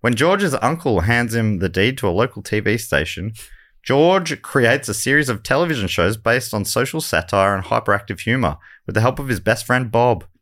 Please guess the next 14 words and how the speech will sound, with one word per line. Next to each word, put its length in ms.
However, 400
a 40
rival 300
station's 480
bitter 240
C 360
E 40
O 180
tries 360
to 80
destroy 480
George's 440
wacky 420
programming, 680